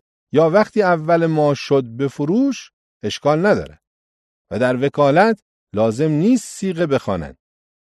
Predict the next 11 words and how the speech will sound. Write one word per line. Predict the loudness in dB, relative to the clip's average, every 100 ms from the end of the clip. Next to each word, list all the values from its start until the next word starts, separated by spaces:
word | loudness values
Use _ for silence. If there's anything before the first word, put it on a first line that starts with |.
| _ -8
پس | -4
اگر | -2 0 0
انسان | 0 -2 0 -2 0
به | -2
دیگری | -2 -2 0 0
بفهماند | 2 2 2 2 0 0 0 -2
که | -2
او | -2
را | 2 0 0
وکیل | -2 -4 -6
کرده | -4 -2 -2 -2 -2